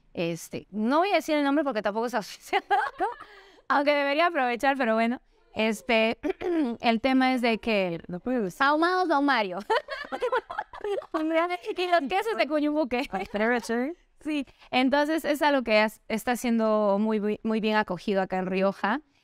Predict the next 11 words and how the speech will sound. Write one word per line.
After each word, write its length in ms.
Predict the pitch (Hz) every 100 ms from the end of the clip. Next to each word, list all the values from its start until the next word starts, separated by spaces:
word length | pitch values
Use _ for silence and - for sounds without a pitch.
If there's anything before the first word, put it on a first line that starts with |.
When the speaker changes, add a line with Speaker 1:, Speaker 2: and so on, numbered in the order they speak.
| _
Speaker 1:
Entonces 600 | 196 208 214 214 214 220 226
es 140 | 214
quizás, 460 | 220 - 196 196 214
este, 280 | - 175
que 80 | 175
le 60 | 175
vamos 220 | 180 190
a 60 | 196
meter 280 | 170 170 170
más 180 | 170
punche, 440 | - 214 208 247